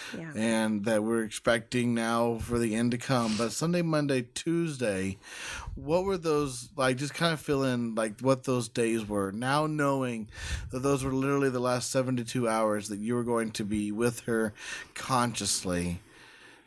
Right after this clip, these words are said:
Speaker 2: Tell me about just the dynamic of your home and your family and,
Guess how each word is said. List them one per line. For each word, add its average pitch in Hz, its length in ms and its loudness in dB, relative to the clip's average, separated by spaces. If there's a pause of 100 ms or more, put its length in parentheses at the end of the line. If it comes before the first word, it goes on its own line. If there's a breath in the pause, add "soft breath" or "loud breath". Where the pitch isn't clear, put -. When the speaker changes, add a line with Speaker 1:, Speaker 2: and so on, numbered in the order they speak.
(260 loud breath)
Speaker 2:
Tell 127 180 -2
me 156 80 0
about 165 260 2
just 156 160 -6
the 151 60 -4
dynamic 123 540 2
of 113 120 -8
your 107 100 0
home 110 400 0
and 98 100 0
your 92 80 -2
family 117 600 0
and, 98 220 0